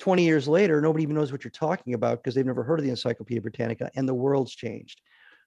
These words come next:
So if you're doing that as a, as a,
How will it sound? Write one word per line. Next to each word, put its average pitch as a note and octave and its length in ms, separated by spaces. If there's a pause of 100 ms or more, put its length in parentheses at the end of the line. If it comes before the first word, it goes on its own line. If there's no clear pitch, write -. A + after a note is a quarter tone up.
(400)
So D#3+ 260
if C3+ 160
you're B3 120
doing A3 240
that E3+ 220 (580)
as D3 140
a, C3+ 140
as C3 200
a, A#2+ 300